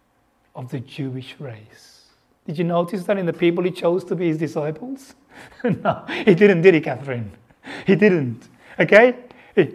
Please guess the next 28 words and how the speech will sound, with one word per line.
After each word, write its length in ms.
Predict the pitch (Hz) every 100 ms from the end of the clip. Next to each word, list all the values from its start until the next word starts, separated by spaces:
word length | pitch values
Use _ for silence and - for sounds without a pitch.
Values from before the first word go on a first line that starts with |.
| - _ _ _
One 140 | 202
of 80 | 269
the 60 | 247
guys 340 | 202 190 190
he 140 | 208 190
recruited 760 | 208 202 214 208 196 269 269 - - - _ _ _
was 200 | 262 254
a 60 | 247
guy 260 | 311 277
that 60 | 302
everybody 380 | 320 320 339 262
hated. 840 | 156 349 415 - 440 339 190 - - _ _ _ _ _ _ - -
Who 180 | 370 392
did 140 | 359
the, 340 | 320 262 277 269 -
who 120 | 359
did 120 | 359 311
the 80 |
Jews 320 | 226 302 285 -
hate 280 | 262 220 214 - 202
more 340 | 208 277 277
than 140 | 262
the 80 | 247
Romans? 840 | 240 233 226 180 139 131 120 - _ _ _ 104 107 _ _ _ _ _ _ _
Yes, 840 | 240 269 277 226 - - - - _ _ _ _ _
they 160 | - 247
hated, 680 | 175 302 302 294 208 - - - _ - _ _ -
uh, 220 | 233